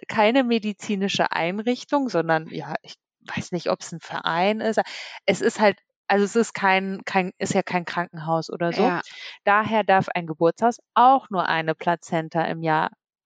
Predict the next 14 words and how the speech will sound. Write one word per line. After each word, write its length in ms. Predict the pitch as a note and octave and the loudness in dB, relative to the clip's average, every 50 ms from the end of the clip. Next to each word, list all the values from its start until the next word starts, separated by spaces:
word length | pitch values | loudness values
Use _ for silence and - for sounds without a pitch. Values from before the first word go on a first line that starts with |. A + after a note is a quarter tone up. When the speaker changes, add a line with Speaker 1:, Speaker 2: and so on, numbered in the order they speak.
| _ _ | _ _
Speaker 1:
entsorgen. 500 | - F3 E3+ D#3 - E3 D3 C#3+ C#3+ D#3 - _ | -4 -4 -4 0 0 2 2 2 0 -6 -12 _
Ist 200 | - E3 - - | -8 -8 -6 -4
natürlich 680 | D#3 D3 C#3+ - - F#3 F3+ F3 F#3 G3+ G#3+ - - - _ - | -6 -6 -6 -2 0 0 0 4 4 2 2 2 -2 -14 _ -20
viel 200 | - - G3+ F3+ | -8 -8 -8 -6
zu 220 | - - G#3 F#3 | -2 -2 0 2
wenig. 380 | F3 E3+ E3 D#3 D#3 D3+ - - _ - - - _ _ _ _ _ | 2 2 0 0 -4 -8 -10 -14 _ -20 -20 -20 _ _ _ _ _
Was 300 | - F3 E3 - - - - | -4 -4 -4 -4 -4 -2 2
heißt 380 | E3+ F3 G#3 C#4+ D#4 G#3 - _ | 4 4 4 4 2 0 -4 _
das? 420 | E3+ D#3+ E3 G3+ C4 B3+ - G#3+ - - _ | 2 4 4 4 4 4 2 2 0 -4 _
Die 180 | - F#3 E3+ - | -6 -6 -4 0
Eltern 560 | - F#3 F#3 G#3+ B3 - - B3 A#3 G#3 G3 | 2 4 4 4 4 2 2 2 2 2 2
<laughs> 20 | |
bekommen 500 | F#3+ - F3 - - G3 F#3+ G3+ A3 A#3 A3 | 0 -2 -2 2 2 4 4 4 2 -2 0
dann 320 | G#3 G3+ G3+ G3+ G#3 G#3 | 2 2 2 2 0 -8